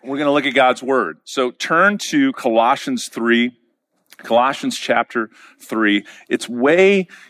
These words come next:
in the New Testament. It's about two-thirds in the New Testament. In the, it's way in the back of the Bible. It's a small book written by the Apostle Paul to a new church, and he's encouraging them to keep on growing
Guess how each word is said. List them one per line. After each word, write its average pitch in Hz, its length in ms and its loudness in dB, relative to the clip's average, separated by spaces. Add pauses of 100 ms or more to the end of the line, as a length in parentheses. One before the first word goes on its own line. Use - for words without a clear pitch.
in 143 160 0
the 135 60 4
New 127 160 4
Testament. 110 400 -2
It's - 80 -16
about 120 240 -2
two-thirds 147 640 -2
in 127 140 -2
the 117 60 0
New 120 140 0
Testament. 117 460 -2
In 110 60 -4
the, 104 100 -4 (280)
it's 117 160 -4
way 127 220 2
in 170 120 0
the 117 60 0
back 104 260 2
of - 60 -16
the 104 80 -4
Bible. 80 360 -2
It's 71 100 -14
a 107 60 -12
small 127 420 -2
book 104 380 -2 (400)
written 131 320 -2 (240)
by 113 120 4
the 107 100 2
Apostle 139 520 0
Paul 87 580 -2 (300)
to 120 220 -2
a - 20 0
new 143 380 2
church, 143 640 -4 (420)
and 113 240 -2
he's 123 180 -2
encouraging 143 800 0
them 110 380 2 (2000)
to 127 100 -2
keep - 260 -8
on 147 160 2
growing 107 640 0